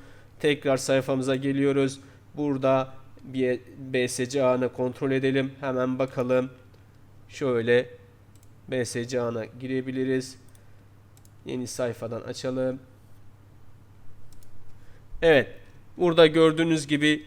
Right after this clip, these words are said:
toplam likiditeden bahsediyor. Holder sayılarının, e, beş yüz kırk beş bin olduğundan bahsediyor. Ve şurada gördüğünüz gibi total sloop'in, yani toplam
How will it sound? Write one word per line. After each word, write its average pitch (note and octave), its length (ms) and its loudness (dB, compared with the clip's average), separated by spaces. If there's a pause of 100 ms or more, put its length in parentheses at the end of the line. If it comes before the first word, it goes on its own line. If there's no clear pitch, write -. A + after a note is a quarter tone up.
toplam D3 480 4
likiditeden D3 540 2
bahsediyor. C#3+ 640 4 (240)
Holder D3 320 0
sayılarının, C#3 880 4 (300)
e, A#2+ 380 2
beş C#3 320 6
yüz - 120 -8
kırk C#3 300 -6
beş C#3+ 280 4
bin C#3+ 60 -2
olduğundan C3+ 540 2
bahsediyor. C#3 600 2 (420)
Ve C#3 460 2 (140)
şurada C3+ 360 0
gördüğünüz C3+ 460 2
gibi C3+ 120 -4
total C3+ 400 4
sloop'in, C3+ 600 -2
yani B2 460 -2
toplam C3 480 0